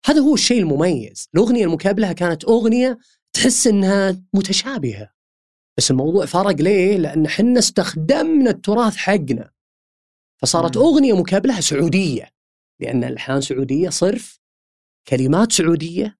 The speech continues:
Speaker 1: توزيع موسيقي سعودي. وال-، والأغنية السعودية ترى أغنية ما هي صعبة على الفهم،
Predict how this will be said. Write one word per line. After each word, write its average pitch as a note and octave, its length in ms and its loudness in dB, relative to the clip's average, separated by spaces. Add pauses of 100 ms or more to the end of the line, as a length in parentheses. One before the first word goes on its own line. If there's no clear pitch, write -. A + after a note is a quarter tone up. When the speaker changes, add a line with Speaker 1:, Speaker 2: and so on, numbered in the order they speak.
(220)
Speaker 1:
توزيع C3+ 440 0
موسيقي C#3 380 -6
سعودي. - 380 -12 (960)
وال-، C#3+ 400 -2
والأغنية B3+ 600 2
السعودية G#3+ 580 0
ترى D#3 260 0
أغنية G#3 340 2
ما F3 100 2
هي A#3+ 100 4
صعبة F#3 420 -2
على A2 180 -10
الفهم، A2 440 -6